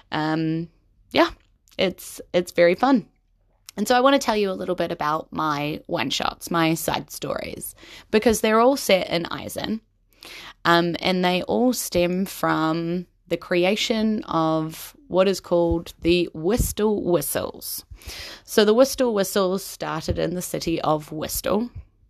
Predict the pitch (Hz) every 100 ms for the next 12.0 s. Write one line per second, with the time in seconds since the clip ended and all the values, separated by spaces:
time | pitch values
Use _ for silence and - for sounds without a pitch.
0 | _ _ _ _ _ _ _ - - 170
1 | 180 175 - 175 170 165 - - 160 160
2 | 160 156 - - 151 151 151 - - 147
3 | 175 190 - 180 165 170 - 170 196 294
4 | - - - - - 170 165 165 - 165
5 | 160 160 147 - 160 156 - - 147 175
6 | 185 190 185 170 151 165 190 175 165 156
7 | 156 - - 180 165 151 165 - 165 -
8 | 165 170 302 - - - - 160 160 160
9 | 156 156 165 _ - - _ _ _ _
10 | _ _ _ _ _ _ _ _ _ _
11 | - 175 160 175 - - 165 185 -